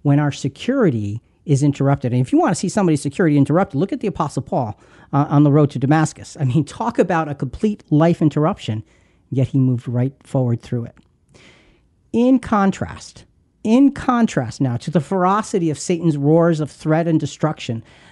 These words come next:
let's go and take a look at Jesus in his invitation for us to come to him. And remember, Jesus is the Lion of the tribe of Judah. Matthew eleven, we're gonna read part of verse twenty-nine.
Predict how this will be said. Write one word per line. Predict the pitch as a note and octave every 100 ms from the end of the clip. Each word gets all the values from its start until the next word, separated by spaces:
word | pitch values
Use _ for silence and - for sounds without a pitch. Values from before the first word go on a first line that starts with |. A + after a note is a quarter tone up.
| -
let's | A#3+ F4+ -
go | - D4+ C4+ B3+
and | G#3
take | A3 G3
a |
look | F3 F3+ E3
at | B2
Jesus | - D#3+ D#3 D3 -
in | D3
his | C3+ E3 D#3
invitation | D3 C3+ - F#3 F#3 -
for | F#3+ F3 -
us | C3+ A#2+ - - _ _ -
to |
come | C#3 - D#3 D3+
to | D3
him. | A#2+ C3 G#2
And | A#2+
remember, | B2+ E3 F#3 E3+
Jesus | C#3 F3+ F#3 G3+ -
is | D#3 D#3 D3+
the | D3
Lion | C#3+ D#3+ G3+ E3+ C3 C#3
of | D3+ B2+
the | C3
tribe | - - C#3+ D3 C#3+
of | C3+ A2+
Judah. | A#2+ D#3+ D3 F#2+ - - _ _ _ _ -
Matthew | D3+ A#3 - A#3
eleven, | E3+ E3 D#3+ D#3+
we're | C#3+
gonna | C#3+ C3+
read | C#3 D#3 D3 -
part | - E3+
of | D3
verse | C3 C#3+ C#3
twenty-nine. | - C#3 C3+ B2 A#2 G#2+ -